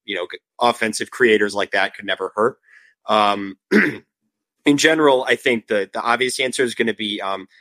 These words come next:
Felix O-, uh, Okpara. Um, just M S U has a hole at center. You know, maybe they're getting a little better play from someone like,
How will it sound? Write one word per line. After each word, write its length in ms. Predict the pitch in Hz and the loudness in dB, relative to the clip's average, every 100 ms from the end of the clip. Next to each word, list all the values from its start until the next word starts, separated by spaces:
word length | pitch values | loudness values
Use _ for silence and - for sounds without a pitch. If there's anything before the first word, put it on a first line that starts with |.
| _ _ | _ _
Felix 340 | 131 127 123 | 2 2 2
O-, 160 | 117 107 - | -2 -8 -4
uh, 320 | 113 104 95 | -2 0 -2
Okpara. 600 | 113 - 120 120 131 139 - _ _ | -6 -4 2 4 4 2 -4 _ _
Um, 240 | 107 101 98 | -6 -6 -6
just 280 | 104 - - _ - | -10 -10 -16 _ -6
M 140 | 117 | -2
S 160 | 110 - | -2 -2
U 80 | 117 | -2
has 160 | 113 | -2
a 60 | 107 | -4
hole 280 | - 123 107 | 0 2 0
at 100 | - | -2
center. 460 | 131 131 165 175 _ | -2 0 -2 -6 _
You 140 | 110 | -4
know, 320 | 101 98 95 _ - | -2 -4 -8 _ -12
maybe 220 | 107 110 | -8 -4
they're 100 | 117 | 0
getting 220 | 117 113 | 0 0
a 40 | |
little 280 | 104 113 120 | -2 2 2
better 200 | 127 131 | 2 0
play 220 | 120 135 | 0 -2
from 220 | 127 127 113 | -2 -4 -4
someone 360 | 123 117 117 | -2 -2 -2
like, 260 | 107 104 | -2 -4